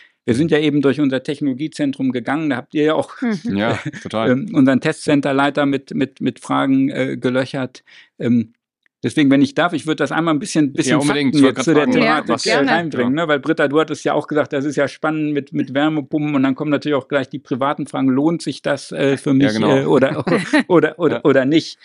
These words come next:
Speaker 1: Äh, kriege ich auch viel auf, äh, privaten Feiern natürlich die,
Speaker 3: <laughs>
Speaker 1: die,
Speaker 3: Stimmt.
Speaker 1: die, die Fragen. Ich mache mal ganz runde Zahlen. Ich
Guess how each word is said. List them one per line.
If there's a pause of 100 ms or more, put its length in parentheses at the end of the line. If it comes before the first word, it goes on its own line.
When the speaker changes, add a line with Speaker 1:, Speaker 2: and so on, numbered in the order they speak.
(240)
Speaker 1:
Äh,
kriege
ich
auch
viel
auf,
äh,
privaten
Feiern
natürlich
die,
Speaker 3:
<laughs>
Speaker 1:
die,
Speaker 3:
Stimmt.
Speaker 1:
die, (140)
die
Fragen. (760)
Ich
mache
mal
ganz
runde
Zahlen.
Ich